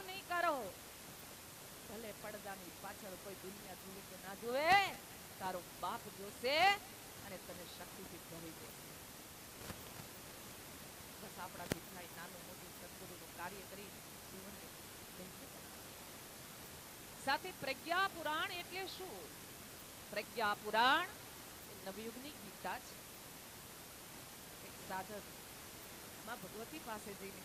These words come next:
કહેવા લાગ્યા, અને શાંતિપુરના પરિજનો પાસેથી સાંભળ્યું. માને કહેવા લાગ્યા, "મા, ભગવાન શ્રી કૃષ્ણએ ગીતા લખી છે, અમને સમજાતી નથી."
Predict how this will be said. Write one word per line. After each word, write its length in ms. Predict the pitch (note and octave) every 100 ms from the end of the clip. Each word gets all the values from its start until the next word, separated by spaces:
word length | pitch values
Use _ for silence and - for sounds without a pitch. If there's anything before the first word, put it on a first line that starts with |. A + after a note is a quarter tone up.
| F3+
કહેવા 220 | E3+ E3+
લાગ્યા, 320 | D#3+ D#3 E3
અને 720 | D3+ - - - - - F3
શાંતિપુરના 500 | F#3+ G#3 A3+ G#3+ G3+ F#3
પરિજનો 400 | G3 A#3+ C4 C#4+
પાસેથી 560 | C4+ F#3+ - F#3+ E3+ -
સાંભળ્યું. 340 | D#3 E3 G3 - - - - - - - - - - - - - - -
માને 280 | G3+ C#4 F4+
કહેવા 300 | D4 A3 F#3+
લાગ્યા, 240 | G3 G3 G3+
"મા, 180 | A3+ D#4 F#4 - - - - - -
ભગવાન 300 | G#3 G#3 G#3+
શ્રી 180 | G3+ G#3+
કૃષ્ણએ 520 | A3 - C4 - A#3+
ગીતા 380 | G3 A#3 A#3+ B3+
લખી 300 | G3 G#3 B3
છે, 120 | B3+
અમને 280 | G#3+ G3 -
સમજાતી 500 | F#3+ - G3+ G3+ -
નથી." 240 | - -